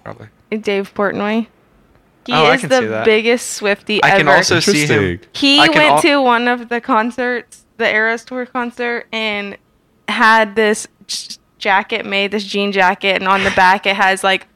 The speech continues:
Speaker 2: all of the different, uh, I don't know, maybe her albums on it or
Speaker 1: Probably.
Speaker 2: something.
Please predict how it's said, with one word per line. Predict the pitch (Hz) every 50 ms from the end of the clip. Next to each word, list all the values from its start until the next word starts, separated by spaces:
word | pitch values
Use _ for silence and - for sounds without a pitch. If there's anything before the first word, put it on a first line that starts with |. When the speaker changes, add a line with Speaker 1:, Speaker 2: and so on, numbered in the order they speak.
| _ _ _ _ _ -
Speaker 2:
all | - 208 196 202 202
of | 196 190
the | 202 196
different, | 196 196 196 - 208 196 185 - - _ _ _ _ _ _ _ _ _ _ _ _
uh, | - - - _ _ _ _ -
I | 202 190
don't | 185 180 175
know, | 170 170 170
maybe | 180 180 175 180 190
her | 202 190 175 170 170 156 - _ _ _ _ _ _ _ _ _ _ _ _ _
albums | - 190 190 196 214 247 247 247 247 247 262
on | 254 254 254 254
it | 254 240
or | 220 247
Speaker 1:
Probably. | 214
Speaker 2:
something. | 214 277 262 247 262 262 262 262